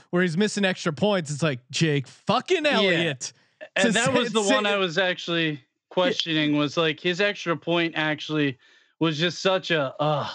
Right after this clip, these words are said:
Speaker 2: that was a punch to the gut.
Speaker 1: Yeah.
Speaker 2: I don't know.
Speaker 1: That was another play where he, when that happens, you're like, "Up, oh, we're fucked. We're fucked."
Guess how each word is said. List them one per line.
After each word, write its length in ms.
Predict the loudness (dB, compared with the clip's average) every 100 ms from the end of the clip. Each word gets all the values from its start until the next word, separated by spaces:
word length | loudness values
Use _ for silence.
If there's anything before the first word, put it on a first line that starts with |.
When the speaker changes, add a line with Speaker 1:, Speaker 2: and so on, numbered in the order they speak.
| -2
Speaker 2:
that 100 | 0
was 160 | 2 0
a 60 |
punch 280 | -2 -2 -2
to 100 | -2
the 120 | -4
gut. 360 | -2 0 -2 -4 _ _ _
Speaker 1:
Yeah. 200 | -2 0
Speaker 2:
I 40 | 2
don't 140 | 2
know. 200 | 0 0
Speaker 1:
That 200 | 0 2
was 140 | 2 2
another 320 | 0 2 0
play 340 | 0 0 2
where 300 | 2 2 0 -2
he, 240 | -10 -12 -16 -20 -6
when 180 | -2 0
that 180 | 0 0
happens, 420 | 0 -2 -2 0
you're 120 | 2
like, 300 | 2 0 -4 -2
"Up, 220 | -2 -2 -2
oh, 40 |
we're 100 | -2
fucked. 380 | -2 -4 -6 -8
We're 160 | -2 -2
fucked." 360 | 0 -4 -4